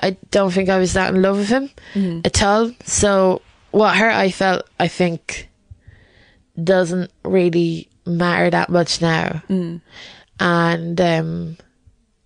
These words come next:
Speaker 1: yeah, it, it, and as well as that, like, we didn't even go out that long,
Speaker 2: Yeah,
Speaker 1: so
Speaker 2: yeah, yeah.
Speaker 1: it shouldn't matter. It shouldn't, like, in the scheme of things, if I was anyway half normal, I wouldn't even be talking about him. But it's the only person I can, like, it's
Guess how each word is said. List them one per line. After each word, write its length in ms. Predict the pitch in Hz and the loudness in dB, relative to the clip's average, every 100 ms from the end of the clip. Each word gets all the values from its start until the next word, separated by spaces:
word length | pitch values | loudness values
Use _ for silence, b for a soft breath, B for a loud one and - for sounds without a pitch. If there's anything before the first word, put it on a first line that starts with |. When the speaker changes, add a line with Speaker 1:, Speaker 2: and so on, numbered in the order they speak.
| _ | _
Speaker 1:
yeah, 440 | - 180 247 220 175 | -4 0 2 2 0
it, 140 | 175 | 0
it, 260 | - 202 190 | -2 -2 -2
and 140 | 208 214 | 0 0
as 120 | 214 | 0
well 120 | 247 | 0
as 100 | 247 | 0
that, 140 | 220 185 | 0 0
like, 340 | 185 - - _ - - B B B B B - | 0 -2 -14 _ -20 -20 B B B B B -2
we 120 | 208 | 0
didn't 160 | 240 | 2
even 180 | 247 202 | 2 0
go 120 | 165 | 2
out 160 | 170 185 | 0 0
that 180 | 180 - | -2 -2
long, 240 | 156 143 143 | -2 -2 -6
Speaker 2:
Yeah, 200 | 185 156 | -2 2
Speaker 1:
so 60 | |
Speaker 2:
yeah, 200 | 170 165 160 | 2 2 2
yeah. 100 | - | 0
Speaker 1:
it 60 | |
shouldn't 280 | 175 196 175 | 0 0 0
matter. 440 | 175 185 - 151 147 - | 0 0 0 -2 -4 -2
It 120 | 202 | 0
shouldn't, 260 | - 233 85 | 2 0 0
like, 160 | 202 | 0
in 100 | 190 | 2
the 80 | 208 | 0
scheme 280 | 196 - 240 | 0 0 0
of 80 | 220 | 2
things, 220 | 190 165 | 0 0
if 80 | 165 | 0
I 120 | 190 | 2
was 100 | 180 | 2
anyway 340 | 180 180 175 170 | 2 2 2 2
half 340 | 160 160 147 | 0 -2 -2
normal, 480 | 165 165 160 165 165 B B B B | 0 2 2 -2 -8 B B B B
I 80 | - | -2
wouldn't 140 | 202 190 | 0 2
even 160 | 175 | 0
be 80 | 175 | 0
talking 320 | 170 185 185 | 0 0 0
about 120 | 165 | -2
him. 360 | 147 - - 165 | 0 -4 -6 -6
But 140 | - 170 | -2 -2
it's 220 | 160 - | -2 0
the 180 | 180 - | 0 2
only 260 | 170 170 | 2 0
person 360 | 160 165 160 165 | 0 -2 -2 -2
I 80 | 160 | -2
can, 200 | 160 - | -4 -2
like, 240 | 175 156 | -2 -2
it's 260 | 170 - - | -4 -6 -18